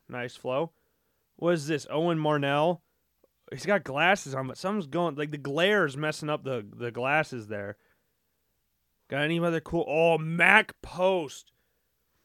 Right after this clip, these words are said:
Mac Post is a frickin' menace. This dude's got a, like, Fu, a big-ass Fu Manchu with a cross earring,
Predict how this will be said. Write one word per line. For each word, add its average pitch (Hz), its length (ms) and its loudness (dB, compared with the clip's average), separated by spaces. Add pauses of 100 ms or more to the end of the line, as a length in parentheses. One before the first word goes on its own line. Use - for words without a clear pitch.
(260)
Mac 180 600 2
Post 208 580 6
is 185 280 0
a 160 240 -2
frickin' 202 680 0
menace. 175 920 0 (600)
This 220 220 8
dude's 247 280 2
got 202 380 8
a, 160 360 2
like, 143 320 0 (1080)
Fu, 254 180 4
a 185 220 -2 (340)
big-ass 240 520 6
Fu 208 180 6
Manchu 160 600 4 (440)
with 180 160 4
a 175 60 2
cross 247 500 6
earring, 175 500 4